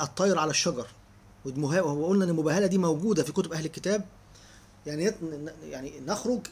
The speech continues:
إلى البيداء ونجر-، ونجرأ، ونجأر إلى الله سبحانه وتعالى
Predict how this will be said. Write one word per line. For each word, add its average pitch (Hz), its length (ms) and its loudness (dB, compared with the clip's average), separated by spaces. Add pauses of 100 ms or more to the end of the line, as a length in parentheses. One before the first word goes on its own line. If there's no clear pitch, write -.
(140)
إلى 165 100 -2
البيداء 151 640 0 (680)
ونجر-، 175 380 -2
ونجرأ، 170 520 0 (120)
ونجأر 170 340 -2
إلى 156 140 -2
الله 165 120 -2
سبحانه 180 260 -4
وتعالى 175 460 -2